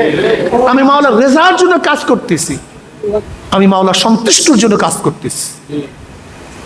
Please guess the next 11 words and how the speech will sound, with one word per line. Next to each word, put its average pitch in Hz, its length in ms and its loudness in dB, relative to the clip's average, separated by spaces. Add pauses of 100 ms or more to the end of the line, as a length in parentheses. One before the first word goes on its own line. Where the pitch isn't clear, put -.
(140)
আগে 175 220 0
নিয়াতে 196 460 4
খালেস 156 400 0
করবেন। 127 300 0 (640)
ইসলামী 214 380 2
আন্দোলন 180 320 2
বাংলাদেশের 160 580 0 (1000)
প্রত্যেকটা 247 680 0
নেতা 220 300 2
কর্মীর 196 460 2
নিয়াত 214 300 2